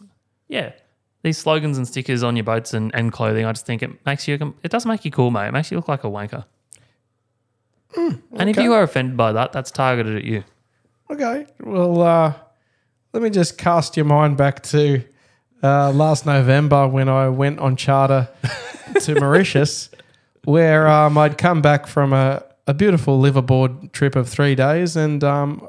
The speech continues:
Speaker 2: I, I'd, I'd, I'd submitted my GoPro footage for editing across the Dave Standing editing desk. And, um, whilst we were jigging, all the, the, the fellows on board thought it was perfectly acceptable to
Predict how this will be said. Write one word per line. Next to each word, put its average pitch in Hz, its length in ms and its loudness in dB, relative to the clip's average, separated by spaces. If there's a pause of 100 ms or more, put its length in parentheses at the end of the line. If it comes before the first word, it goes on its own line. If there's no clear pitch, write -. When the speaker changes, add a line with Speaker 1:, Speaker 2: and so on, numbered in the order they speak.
Speaker 2:
I, 147 140 -4 (200)
I'd, 139 160 -6
I'd, 139 200 -6 (280)
I'd 143 120 -4
submitted 156 520 -2
my 143 180 2
GoPro 135 480 0
footage 160 480 -4
for 127 320 -2
editing 151 520 -2 (380)
across - 300 -6
the 135 180 -4
Dave 131 280 2
Standing 135 380 -2
editing 143 360 -2
desk. 143 400 -4 (460)
And, 160 520 -2 (140)
um, 151 220 -2
whilst 180 340 0
we 208 80 -2
were 180 100 2
jigging, 151 600 -2 (640)
all 165 200 -2
the, 165 400 0 (320)
the, 190 280 -6 (160)
the 139 100 -4
fellows 156 380 0
on 147 180 -2
board 147 460 -2
thought 165 280 -4
it 143 80 -4
was 139 140 -4 (840)
perfectly 151 440 0
acceptable 143 640 -2
to 143 500 -2